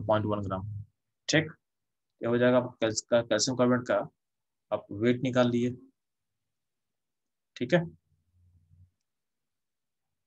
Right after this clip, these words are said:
अब आपको पीपीएम निकालना तो क्या करोगे? तो पीपीएम का फॉर्म, पीपीएम निकालने का formula क्या होता है? तो weight of जो component है, यानी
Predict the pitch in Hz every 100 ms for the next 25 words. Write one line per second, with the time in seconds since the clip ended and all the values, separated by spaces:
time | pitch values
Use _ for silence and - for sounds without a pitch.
0 | _ _ _ _ _ - 117 131 120 123
1 | 139 143 131 135 131 135 131 123 101 101
2 | - _ _ _ _ _ _ _ _ -
3 | 117 113 135 131 127 120 120 - - 110
4 | 127 135 131 131 127 127 127 131 127 120
5 | 98 - 101 117 127 131 - _ _ _
6 | _ _ _ 120 123 - 123 110 120 131
7 | 127 107 113